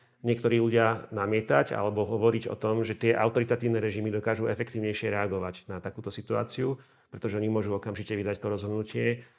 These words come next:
A to sa stalo vlastne aj v Číne, hoci nebolo to okamžite, pretože v Číne niekoľko mesiacov tá, tá epidémia sa šírila úplne voľne a práve naopak ten autoritatívny režim potláčal akékoľvek správy o tom, že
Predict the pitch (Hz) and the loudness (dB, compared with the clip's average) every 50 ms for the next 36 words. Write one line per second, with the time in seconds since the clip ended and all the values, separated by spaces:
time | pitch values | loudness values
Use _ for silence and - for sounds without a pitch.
0 | _ _ - 110 - 101 117 104 - 117 107 107 107 104 - - 110 107 110 113 | _ _ -10 -6 -4 -2 -2 -2 0 0 2 2 2 0 0 0 0 -2 -2 -2
1 | - - 113 107 113 120 131 135 135 127 - - 101 113 117 120 107 120 113 117 | -4 -6 -4 0 0 2 0 0 -2 -6 -10 -8 -6 -4 -2 2 2 4 6 6
2 | 113 117 120 110 117 113 117 104 92 - 90 - 113 117 117 98 95 - 98 98 | 4 4 2 -2 -2 -2 -2 -2 -2 -4 -6 -2 -2 -2 -2 -2 -6 -6 -6 -6
3 | 98 - - - 104 104 101 107 104 - 107 104 107 104 104 - - 101 - - | -8 -6 -6 -4 -4 -2 -2 -2 -2 -2 -4 -4 -4 -4 -4 -4 -4 -4 -4 -4
4 | 107 104 - - 101 101 101 - - - - - - 101 98 98 101 - - - | -6 -6 -4 -4 -4 -4 -4 -6 -12 -16 -18 -8 -2 0 0 0 -2 -4 -10 -18
5 | - _ _ - 120 - 113 107 110 107 107 107 101 - 104 - - 117 104 107 | -20 _ _ -16 -10 -4 0 0 2 2 2 2 0 0 -2 -2 -2 0 0 2
6 | 104 101 104 110 107 - 113 107 104 101 101 101 107 110 113 110 101 - - 101 | 2 2 0 -2 -2 -2 0 0 2 2 2 2 2 2 2 2 0 -2 -2 -2
7 | 101 104 104 104 101 104 101 - - 95 - - - 98 95 95 - 101 101 - | 0 0 0 0 -2 -2 -2 -2 -4 -6 -6 -6 -6 -4 -4 -4 -4 -4 -4 -4
8 | 104 - 104 98 101 101 98 98 95 98 104 101 101 - _ _ _ _ _ _ | -6 -6 -4 -4 -4 -4 -4 -4 -4 -4 -6 -6 -8 -12 _ _ _ _ _ _
9 | _ - 123 123 123 120 110 107 - 110 107 104 104 - 117 - - 113 110 110 | _ -2 0 2 4 2 2 2 2 0 0 -2 -2 -4 -4 -4 -2 0 0 0
10 | 107 - - 113 110 104 107 113 110 - 104 - 110 107 107 110 107 87 98 104 | 0 -2 -2 0 0 2 2 0 -2 -2 -4 -4 -2 -2 -2 -2 -4 -6 -6 -4
11 | 104 101 | -4 -6